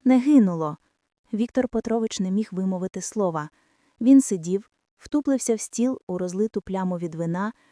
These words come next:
що нагадувала рану. «Я не потребую вашої жалості», — оголосила Марія всьому залу.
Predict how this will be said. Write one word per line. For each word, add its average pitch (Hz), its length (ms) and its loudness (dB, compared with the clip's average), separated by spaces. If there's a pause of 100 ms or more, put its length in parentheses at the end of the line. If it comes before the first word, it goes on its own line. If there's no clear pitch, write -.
(120)
що - 360 0
нагадувала 180 680 0
рану. 165 360 -8 (680)
«Я 277 160 8
не 269 120 8
потребую 254 600 2
вашої 170 420 -6
жалості», — 180 580 -4 (380)
оголосила 196 640 0
Марія 196 380 -2
всьому 165 360 -6
залу. 156 400 -8